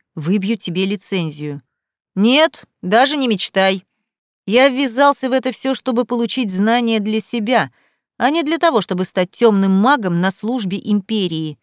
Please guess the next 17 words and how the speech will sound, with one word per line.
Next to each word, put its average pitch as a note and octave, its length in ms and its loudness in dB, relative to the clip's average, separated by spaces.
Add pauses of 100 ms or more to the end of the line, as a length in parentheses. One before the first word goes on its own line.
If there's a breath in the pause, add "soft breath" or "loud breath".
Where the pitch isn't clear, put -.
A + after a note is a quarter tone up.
(500)
Хватит F3+ 420 -6
и E3+ 60 -6
того, F3+ 240 0
что - 180 -6
я F#3 200 0
альтруистически F#3 1000 -4
спасаю F3+ 440 -4
страну, F#3+ 540 0 (440)
в - 40 -20
которой B3+ 340 -2
ко C4+ 140 0
мне D#4+ 220 0
относятся D4+ 520 -4
как C4+ 260 -2
к - 60 -4
отбросу A3+ 520 0
общества. D3 640 -6